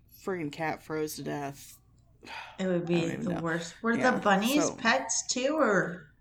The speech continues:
Speaker 1: I mean, they've lived there for at least a year. It's the same bunnies hopping around the front yard, so I guess.
Speaker 2: Y'all, bunnies are a lot of work. Do not
Speaker 1: Yeah.
Speaker 2: get a
Speaker 1: I mean,
Speaker 2: bunny
Speaker 1: they're
Speaker 2: pet.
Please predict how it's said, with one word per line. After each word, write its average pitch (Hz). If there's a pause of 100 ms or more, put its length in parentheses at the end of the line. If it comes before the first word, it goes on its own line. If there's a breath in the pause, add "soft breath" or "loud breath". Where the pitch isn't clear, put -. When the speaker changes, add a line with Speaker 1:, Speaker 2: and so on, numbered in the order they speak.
(400)
Speaker 1:
I 202
mean, 240 (100)
they've 196
lived 185
there 214
for 180
at 160
least 196
a 220
year. 214
It's -
the 165
same 196
bunnies 220
hopping 190
around 202
the 190
front 196
yard, 226
so 175
I 180
guess. 330 (680 soft breath)
Speaker 2:
Y'all, 214
bunnies 208
are 160
a 165
lot 175
of 170
work. 165 (140)
Do 208
not 175 (300)
Speaker 1:
Yeah. 240 (600 loud breath)
Speaker 2:
get 196
a 180
Speaker 1:
I -
mean, 170
Speaker 2:
bunny 185
Speaker 1:
they're 214
Speaker 2:
pet. 175